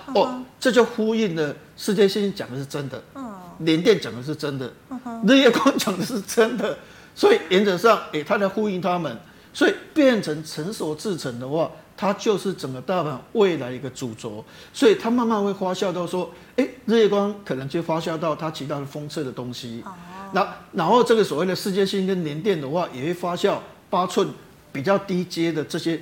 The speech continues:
Speaker 2: 周围的一些东西，
Speaker 1: 嗯哼。
Speaker 2: 所以这个就是一个主轴，吼，所以原则上我们刚才所问的这所谓的成熟制程的一个问题的话，吼，
Speaker 1: 是。
Speaker 2: 那也许有些人会认为就是说，我们以联电为例，二三零三啊，吼，
Speaker 1: 嗯。
Speaker 2: 那我会认为就是说，哦，啊，其实这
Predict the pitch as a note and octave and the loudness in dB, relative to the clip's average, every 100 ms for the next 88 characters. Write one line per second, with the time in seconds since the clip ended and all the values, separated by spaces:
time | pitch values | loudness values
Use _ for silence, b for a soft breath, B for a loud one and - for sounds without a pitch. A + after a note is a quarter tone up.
0 | - - G3+ F#3+ C#3+ A#2 C3 C#3 C#3+ C3+ | -8 0 2 2 -2 -4 -8 -6 -6 -6
1 | C3 B2+ B2+ A#2+ - C#4+ B3 A#3 A#3 - | -8 -8 -10 -10 -12 -12 -10 2 4 4
2 | - - - B3 G#3 F#3+ G3+ F#3+ D#3 C3+ | 0 -6 2 4 4 2 -2 -2 -6 -4
3 | C3 G#2+ - G2+ G2+ - D3 C#3 G#3 G#3 | -6 -8 -10 -12 -14 -4 -4 4 4 4
4 | F3 E3+ D#3 G#3 D3 C3+ F3 F3+ D3 C3 | 0 -2 -2 -2 -2 -4 -2 -2 -4 -8
5 | - F3 C#3 F3 E3 B2 D#3+ C#3 D3+ D#3+ | -2 -2 -2 -6 -6 -4 -6 -6 -8 -8
6 | D3+ C#3+ G#3 D#3 C3+ C3 B2+ C#3 E3+ C3 | -8 -6 -6 -6 -8 -10 -10 -6 -6 -6
7 | A#2+ A#2 D3 D3+ B2+ - - G#3 F3 - | -10 -8 -6 -4 -6 -10 -12 -6 -2 0
8 | F#3 F#3 F3 D#3 - - C#3 C3+ G3 F#3+ | 4 4 4 -4 -6 -10 -6 0 4 4
9 | D#3+ F#3 F3 D3 D#3 D#3+ E3+ C#3+ C3 C#3 | 2 -2 -2 -4 -6 -4 -6 -6 -8 -8
10 | B2 C3 D#3 F3 E3 D#3 D#3 D#3 D3+ C3+ | -8 -8 -6 -6 -4 -6 -6 -8 -6 -6
11 | B2+ C#3 C3+ B2+ G#2 C4+ A#3+ G3+ G3+ B | -8 -8 -8 -10 -8 -6 -6 -8 -16 B
12 | B - G#3+ G3+ C#3 F#3 G3+ F#3 C#3+ E3+ | B 2 2 2 0 4 4 2 0 -2
13 | E3+ E3+ - - - C#3 E3+ F3+ E3 E3 | 0 -2 -4 -6 -4 -4 -4 -4 -4 -4
14 | D3+ C#3 | -6 -6